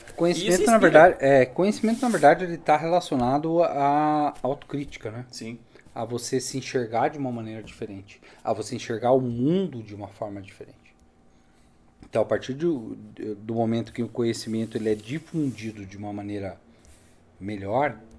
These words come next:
Speaker 1: mais eficiente, nós hoje como sociedade, né, como tava dando exemplo no início da aula sobre como é o modelo de ensino nosso, ainda que nem, não ensina ninguém a empreender,
Speaker 2: Sim.
Speaker 1: né,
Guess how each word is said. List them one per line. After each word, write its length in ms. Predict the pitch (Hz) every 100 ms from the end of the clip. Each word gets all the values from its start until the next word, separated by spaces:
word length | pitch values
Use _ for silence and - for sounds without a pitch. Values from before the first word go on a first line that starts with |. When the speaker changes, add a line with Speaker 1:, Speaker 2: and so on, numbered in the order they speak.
| -
Speaker 1:
mais 240 | 101 107 101
eficiente, 760 | 101 98 - 104 120 135 - - - - -
nós 520 | 117 113 127 156 135
hoje 280 | 117 131 120
como 220 | - 117
sociedade, 640 | 113 - 113 104 117 123 107
né, 140 | 117
como 380 | 120 127 123 117 -
tava 180 | 117
dando 200 | 113 117
exemplo 360 | 113 107 113 120
no 100 | 107
início 260 | 104 107 -
da 100 | 104
aula 220 | 104 117
sobre 320 | 113 107 101 - - - - -
como 220 | - 151
é 60 | 143
o 60 | 143
modelo 340 | 135 127 131
de 80 | 123
ensino 480 | 120 - - 160 135
nosso, 340 | 107 113 127
ainda 220 | 113 127 139
que 120 | -
nem, 120 | 131
não 240 | 127 123 127
ensina 280 | 120 - 131
ninguém 380 | 120 113 120
a 40 | 117
empreender, 580 | 110 113 110 110 135 143 - - -
Speaker 2:
Sim. 240 | - 104 101
Speaker 1:
né, 300 | 117 110 135